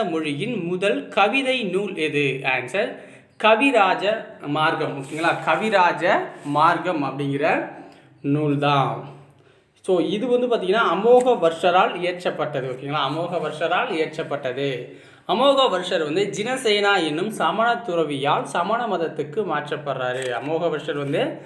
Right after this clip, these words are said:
ஜினசேனா அப்படிங்கிற ஒரு சமண துறவியால சமண மதத்துக்கு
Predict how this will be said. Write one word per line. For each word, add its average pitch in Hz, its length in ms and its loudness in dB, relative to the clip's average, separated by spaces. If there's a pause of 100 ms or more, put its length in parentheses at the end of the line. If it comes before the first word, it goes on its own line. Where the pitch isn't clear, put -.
(340)
ஜினசேனா 190 500 2 (120)
அப்படிங்கிற 147 300 0 (120)
ஒரு 170 60 -2 (100)
சமண 160 180 0 (160)
துறவியால 151 320 2 (140)
சமண 160 260 -2
மதத்துக்கு 143 440 -6